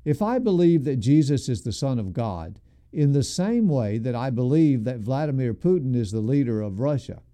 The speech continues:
have I fulfilled the conditions to be saved? Or does belief mean more than this?"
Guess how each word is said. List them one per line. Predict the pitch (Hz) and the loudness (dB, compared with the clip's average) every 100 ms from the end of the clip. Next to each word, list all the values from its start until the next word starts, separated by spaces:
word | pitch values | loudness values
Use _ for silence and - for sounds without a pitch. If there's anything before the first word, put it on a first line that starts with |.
| _ _ _ _ _ | _ _ _ _ _
have | - 185 233 220 | -8 -6 -4 -4
I | 190 185 | -4 -4
fulfilled | 170 143 - 147 139 127 | -4 -4 -2 -2 0 -4
the | |
conditions | 123 123 113 120 - 107 - | -4 -2 0 -2 -2 -6 -6
to | 113 | -6
be | 98 107 | -4 -2
saved? | - 147 104 80 - _ _ _ _ _ - | 0 -2 -2 -6 -14 _ _ _ _ _ -2
Or | 131 | 2
does | 131 135 | 4 2
belief | - 143 135 156 151 - | 0 0 4 4 4 2
mean | 131 139 139 120 | 2 2 2 2
more | 120 156 196 120 82 - | 2 2 2 -2 -4 -8
than | 107 101 | -4 -4
this?" | 98 85 85 - | -4 -6 -10 -20